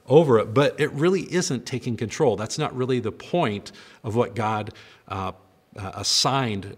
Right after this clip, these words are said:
the work that he assigned for us as humans to do. God has already taken control of the earth. He's shaped it, and he's put in order a way that life can be reproduced out of it. So the work that he calls us to isn't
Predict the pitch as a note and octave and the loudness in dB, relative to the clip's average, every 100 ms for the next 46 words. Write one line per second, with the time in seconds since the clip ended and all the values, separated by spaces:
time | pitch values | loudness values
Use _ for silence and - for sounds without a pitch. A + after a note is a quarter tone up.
0 | - - F#2+ A2+ A#2+ B2 - A#2+ G#2+ - | -10 -8 -4 -2 -2 -6 -8 -6 -4 -4
1 | G#2 A2 - G#2 F#2+ F#2+ - - G2+ - | -4 -6 -8 -10 -8 -8 -8 -8 -10 -6
2 | - A2 G#2 - - B2 D#3+ A#2 - - | -4 -4 -4 -6 -8 -6 -4 -6 -8 -20
3 | - - - D3 F#3+ D#3 - A#2+ A#2 D#3+ | -20 -18 -2 2 2 0 0 0 2 2
4 | E3+ G#2 - A#2 A2 - F#2+ - - C3 | 0 -2 -8 -8 -8 -8 -10 -10 -8 2
5 | D#3+ D3 A2+ G2 F#2+ G2+ F#2+ - G2 - | 4 4 2 -2 -8 -8 -8 -8 -4 -2
6 | - D#3+ E3+ G#2 F#2+ A2 A2 - - F3+ | -2 -2 -4 -6 -6 -6 -6 -6 -2 -2
7 | F3+ B2 B2 C#3+ E3 A#2 G2 G#2 - - | 0 -2 0 0 2 2 -2 -6 -14 -20
8 | - A#2 G#2+ C3+ E3 B2+ G#2+ G#2+ A2+ D3+ | -12 -6 0 0 0 -2 -4 -2 0 0
9 | - - G#2 G#2+ G2+ G2 C#3 C3 A#2 G2+ | -2 -6 -6 -4 -6 -2 -4 -4 -6 -4
10 | G#2+ - - A#2+ C#3+ F2+ D#2+ - - - | -6 -6 -4 -2 -2 -4 -10 -16 -20 -20
11 | - - - - - D3 B2+ B2 F#3 G#3 | -20 -20 -20 -10 -2 2 2 2 -2 -2
12 | - - C3+ - A#2 A#2+ - C3+ F#3 - | -6 -4 -6 -4 -2 -2 -2 -4 -2 -4
13 | - A#2+ A2 A2 E3+ F#3 D#3+ B2 - | -4 -4 -4 -2 -2 0 -2 -4 -8